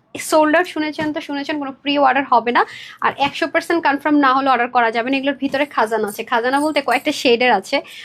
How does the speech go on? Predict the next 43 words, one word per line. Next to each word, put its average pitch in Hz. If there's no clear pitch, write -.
আমারটা 269
তো 311
এক 311
কালার 294
তা 254
কিন্তু 254
না, 233
বেশ 247
কিছু 302
শেডেরও 254
আছে। 226
আর 226
রাশ্মিকা 285
যেটা 320
পরেছে 311
সেটা 311
এলিফ্যান্ট 269
প্যাটার্নে 247
আছে, 226
ওটা 254
দিয়ে 262
দেন 262
তো। 359
দেখেন 262
কি 302
পরিমাণ 320
সুন্দর। 233
আমি 285
জানি 294
আজকে 285
হয়তো 254
কাউকে 233
পাবো 247
না, 262
রাত 254
সাড়ে 262
এগারোটা 311
বাজে, 262
আমি 240
কখনো 254
লাইভ 233
করি 233
না। 269